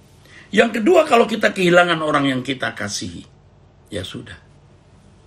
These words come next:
"Sebagaimana aku datang sendiri, aku pulang sendiri lagi." Ya.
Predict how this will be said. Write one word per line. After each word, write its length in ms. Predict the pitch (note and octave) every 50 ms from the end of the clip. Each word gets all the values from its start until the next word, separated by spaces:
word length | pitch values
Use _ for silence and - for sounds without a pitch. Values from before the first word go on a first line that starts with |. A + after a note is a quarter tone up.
| _ _ _ - _ _ _ _ _ _ _
"Sebagaimana 800 | - - - A2+ B2+ B2 A#2 A#2 B2+ B2 B2+ B2+ B2+ B2+ A#2+ A#2
aku 160 | A2 - B2+ A#2
datang 400 | A2+ A#2 A2+ - - A#2 A2+ G#2+
sendiri, 720 | G2+ - - A2+ A2 A2+ A2+ G#2+ A2 A2 G#2 G#2 G2+ - - _ _ _ _ _ _ -
aku 240 | - G#2 G2+ - G#2 G2+
pulang 400 | - A#2+ A#2 A2 G2+ F#2 E2+ E2
sendiri 400 | - - G2 G2 F#2 F2+ F2+ F#2+
lagi." 400 | F#2 - - E2 - _ _ _ _ _ _ _ _ _ _ _ _ _ _ _ _ _ _ _ _ _ _ _ _ - A#3
Ya. 240 | C4 C#4 A3+ -